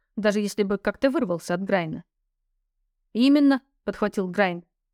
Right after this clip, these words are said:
"Я бы его обезвредил. Даик успел бы уничтожить только часть сорной травы. Кстати", он поднял палец вверх, "я бы с удовольствием убрал все эти сорняки.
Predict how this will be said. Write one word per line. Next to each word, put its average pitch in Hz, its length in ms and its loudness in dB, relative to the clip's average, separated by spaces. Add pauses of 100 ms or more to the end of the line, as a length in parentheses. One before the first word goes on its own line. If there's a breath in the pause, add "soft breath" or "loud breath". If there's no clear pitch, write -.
(160)
"Я 196 240 4
бы 254 120 2
его 262 140 4
обезвредил. 254 640 0 (400)
Даик 247 360 2
успел 269 300 0
бы 233 120 0
уничтожить 226 540 -2
только 190 260 -4
часть 269 260 0
сорной 233 340 4
травы. 233 440 -2 (380)
Кстати", 185 540 0 (400)
он 180 240 0
поднял 202 400 0
палец 196 340 -2
вверх, 170 380 -4 (600)
"я 202 200 2
бы 190 120 -2
с - 120 -10
удовольствием 196 580 0
убрал 208 320 0
все 208 220 -4
эти 226 120 -4
сорняки. 233 600 -2